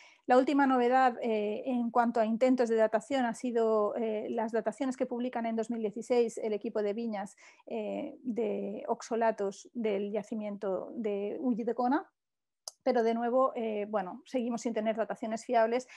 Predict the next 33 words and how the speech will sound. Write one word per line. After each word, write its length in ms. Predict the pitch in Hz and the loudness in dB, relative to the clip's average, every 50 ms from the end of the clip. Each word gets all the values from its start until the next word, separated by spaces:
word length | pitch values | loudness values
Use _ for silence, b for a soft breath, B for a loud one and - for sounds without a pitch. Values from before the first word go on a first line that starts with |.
| B B B B B _ | B B B B B _
porque 340 | 254 247 262 - 254 226 | 4 4 4 4 6 6
aunque 260 | 226 226 247 - 240 220 | 6 6 6 4 0 0
se 120 | - 254 | 2 0
ha 20 | |
insistido 500 | 240 - - 254 247 - 294 285 254 233 | -2 0 -2 -2 -2 0 0 2 2 4
que 100 | 233 233 | 4 4
las, 180 | 214 214 214 - | 4 4 2 2
eh, 220 | 262 254 226 240 | 0 0 2 2
dataciones, 640 | 226 220 208 208 214 208 - 269 262 254 233 214 - | 2 2 2 2 0 -2 0 0 0 0 0 -2 -4
pues, 160 | _ 220 - | _ -8 -6
nos 160 | - 214 202 - | -6 -6 -2 0
permiten 400 | 220 220 220 220 214 214 226 220 | 0 0 2 0 0 0 2 2
hablar 340 | 214 208 226 240 226 208 | 2 4 6 4 4 4
de 200 | 214 208 208 208 | 2 -2 -4 -4
que 120 | - - 190 | -2 -4 -2
el 80 | 208 | 0
arte 840 | 214 202 202 - - 208 202 196 202 196 196 196 - - - - - - | 0 0 0 0 0 0 2 2 2 2 2 0 0 -2 -4 -6 -4 -2
levantino 580 | 240 226 220 214 208 220 - 269 269 247 226 214 | 0 2 2 2 0 0 0 0 0 0 2 0
tiene 180 | 226 220 220 | 0 -2 -2
un 80 | 214 214 | -2 -2
origen 380 | 202 220 233 - - 226 202 | -2 -2 -4 -4 -4 -4 -4
antiguo 440 | 190 196 208 208 - 269 269 254 247 | -2 -4 -4 -4 -4 -4 0 0 0
en 80 | 233 226 | 0 0
el 100 | 220 208 | 0 -2
epipaleolítico, 800 | 208 208 233 226 233 233 226 233 240 233 220 - 233 - 233 240 240 B B B B B | -2 -4 -2 -2 2 2 2 2 2 0 -4 -6 -2 -2 -2 -4 -4 B B B B B
la 120 | 254 254 | 4 4
realidad 500 | 240 240 247 226 226 247 247 240 247 247 | 6 6 2 2 2 2 2 2 2 2
es 100 | 254 247 | 0 -2
que 100 | - 262 | 0 -2
esta, 400 | 247 - - 240 226 220 214 220 - | -2 0 2 2 2 2 2 0 2
tanto 280 | 262 262 262 247 247 | 2 2 4 4 4
la 120 | 220 214 214 | 2 2 2
técnica 600 | 247 247 262 254 233 202 - 214 196 180 220 | 2 2 2 2 0 0 -2 -2 -2 -2 -4